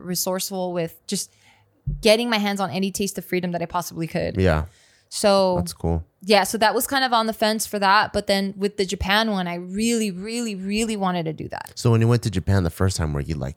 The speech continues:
Speaker 2: "Yes, this is the place I wanted to be"? Were you excited about it?
Speaker 1: No, 'cause I didn't wanna go because I wanted to visit Japan.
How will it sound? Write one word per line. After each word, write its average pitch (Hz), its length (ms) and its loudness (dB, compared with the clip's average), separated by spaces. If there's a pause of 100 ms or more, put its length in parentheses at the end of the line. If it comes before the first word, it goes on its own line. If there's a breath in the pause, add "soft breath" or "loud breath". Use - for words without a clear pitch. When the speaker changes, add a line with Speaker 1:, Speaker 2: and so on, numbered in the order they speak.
Speaker 2:
"Yes, - 500 -4
this 98 160 -6
is 80 60 -12
the - 80 -16
place 98 240 -6
I - 20 -2
wanted 92 180 -2
to 78 60 -4
be"? 87 340 -2 (440 loud breath)
Were 92 80 2
you 90 80 4
excited 76 420 -2
about 98 220 4
it? - 120 0
Speaker 1:
No, 277 280 4
'cause 285 160 0
I 269 80 4
didn't 320 120 0
wanna 311 200 -2
go 208 260 4
because 208 240 -6
I 196 80 0
wanted 190 240 -2
to 180 80 -6
visit 180 240 -6
Japan. 202 580 -4